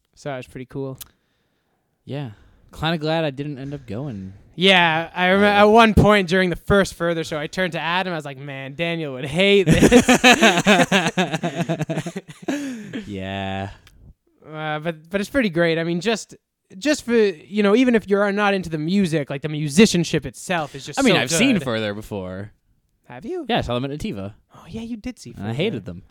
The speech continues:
Speaker 1: Yeah. <laughs> Yeah.
Speaker 2: <laughs> Good mu-, yeah, I, I especially, I, I, I think Phil Lesh is a, is an amazing bass
Speaker 1: Yeah.
Speaker 2: player. Um,
Speaker 1: Yeah. Their
Speaker 2: especially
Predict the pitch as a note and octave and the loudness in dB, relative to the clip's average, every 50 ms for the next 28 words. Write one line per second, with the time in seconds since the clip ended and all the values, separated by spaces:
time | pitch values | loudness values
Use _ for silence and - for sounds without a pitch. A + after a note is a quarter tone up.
0 | - - D#3+ D3+ D3+ - - - - A#3+ A#3 A3 A#3+ A#3 A3+ A3+ A3 B3+ B3 A#3 | -10 -8 -8 -8 -2 2 4 6 6 8 8 8 10 8 8 8 8 6 6 6
1 | B3+ C#4 B3+ G#3+ C#4 C#4+ D#4 A#3 - C#3+ C#3+ - C#4 D#4+ D#4 B3 - - G3 G#3 | 6 4 2 2 0 0 0 -2 -4 -4 -8 -12 -14 -12 -12 -10 0 2 4 4
2 | G#3+ A#3+ G#3+ A#3 A3+ F#3+ E3 E3 E3 D3+ F3 F3 F3 - - G#3 F3+ - F3+ E3+ | 4 2 2 2 4 4 4 4 4 4 4 4 2 2 0 -2 -2 -2 -2 -4
3 | - D3 D3+ C#3 C3+ D3+ D3 D3 G#2+ C3+ C#3+ - D#3+ C#3 - - D#3 C#3 B2 B2+ | -2 -2 -2 -2 0 0 0 0 0 -2 -2 -2 -2 -4 -4 -2 -2 0 0 0
4 | C3 A#2+ - G#2 G#2 G#2+ G#2 F#2+ - - G#2+ G2+ G2 F#2+ F#2+ G2 G#2+ B2+ D#3 D#3 | -2 -2 -4 -8 -8 -8 -8 -8 -8 -10 -12 -12 -12 -12 -10 -8 -4 -2 0 0
5 | C3+ B2 A#2+ G#2+ A2 G2+ G2 F#2 G#2+ G#2+ - D3 C#3+ C3 B2 A2+ A2+ A#2+ - _ | 0 -2 -4 -8 -10 -12 -10 -8 -8 -6 -6 -6 -6 -6 -8 -8 -10 -12 -14 _
6 | _ _ _ _ _ _ _ _ _ _ _ _ - F2+ F#2+ F2+ F2+ F2+ F2 E2+ | _ _ _ _ _ _ _ _ _ _ _ _ -14 -12 -10 -10 -10 -10 -10 -12
7 | E2+ - _ _ _ - - F#3 G3+ E3 | -14 -16 _ _ _ -8 -4 -2 -2 -2